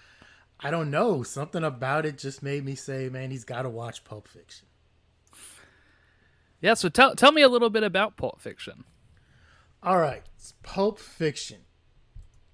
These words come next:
Speaker 1: was released October fourteenth of nineteen ninety-four,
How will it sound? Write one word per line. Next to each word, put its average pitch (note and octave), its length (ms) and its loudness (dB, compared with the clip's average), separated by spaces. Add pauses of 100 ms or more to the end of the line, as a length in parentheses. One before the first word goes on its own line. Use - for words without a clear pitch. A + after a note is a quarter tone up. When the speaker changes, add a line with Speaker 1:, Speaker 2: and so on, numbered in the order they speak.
(280)
Speaker 1:
was C3 280 -6
released D#3 480 -4
October F3 420 -6
fourteenth F3 640 -8
of A#2 140 -10
nineteen D3 440 -8
ninety-four, D3 680 -6